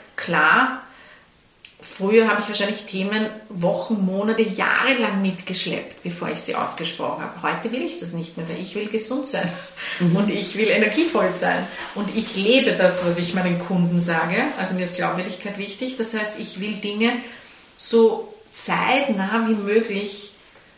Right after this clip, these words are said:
Speaker 1: quasi befrieden, klären, abschließen,
Speaker 2: Mhm.
Speaker 1: ansprechen, was auch immer. So zeitnah, weil es geht um meinen inneren Frieden, es geht um meine innere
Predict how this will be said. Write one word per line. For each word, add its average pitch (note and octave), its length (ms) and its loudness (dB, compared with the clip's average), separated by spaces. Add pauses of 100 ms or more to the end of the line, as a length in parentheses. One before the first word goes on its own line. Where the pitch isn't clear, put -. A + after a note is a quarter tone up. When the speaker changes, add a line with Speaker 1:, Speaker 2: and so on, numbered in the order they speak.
(220)
Speaker 1:
quasi F#3 600 -2
befrieden, G3+ 840 2
klären, G3 640 0
abschließen, E3+ 720 0 (240)
Speaker 2:
Mhm. G#3+ 80 6
Speaker 1:
ansprechen, F#3 680 0
was F#3 140 -6
auch - 100 -10
immer. F#3+ 260 -6
So A3+ 120 -6
zeitnah, G#3+ 680 -4
weil F#3+ 120 -8
es - 140 -4
geht G#3 160 -6
um G3 120 -2
meinen F#3+ 300 -2
inneren G3 400 -4
Frieden, F#3 360 -6
es F#3 120 -2
geht F3+ 160 -6
um F3+ 180 -2
meine F3 280 -2
innere G3 380 -6